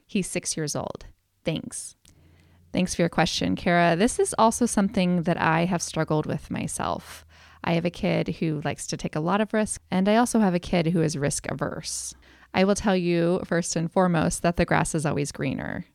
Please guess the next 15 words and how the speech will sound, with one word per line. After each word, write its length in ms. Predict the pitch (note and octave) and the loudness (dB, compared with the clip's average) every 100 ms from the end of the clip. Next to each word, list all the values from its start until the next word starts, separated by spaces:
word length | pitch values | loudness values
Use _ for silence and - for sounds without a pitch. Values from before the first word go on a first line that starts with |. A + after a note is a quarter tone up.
| _ _ _ _ _ _ _ - | _ _ _ _ _ _ _ -6
Your 100 | D#3+ | -4
kid 200 | - E3+ | 0 0
that 100 | E3 | 2
takes 240 | F3 - | 0 -2
a 40 | E3 | 0
lot 200 | D#3+ D#3 | 2 2
of 80 | C#3+ | 2
risks, 480 | D#3+ A#3+ - - | 2 2 -2 -2
you 100 | - F#3+ | 2 6
<laughs> 40 | |
always 280 | G3+ F#3+ E3+ | 6 4 2
wish 200 | F3 - | -2 0
they 120 | - | -4
took 240 | - C#3+ | -4 -4
less. 460 | D3+ D#3 - - - | 0 0 -2 -10 -16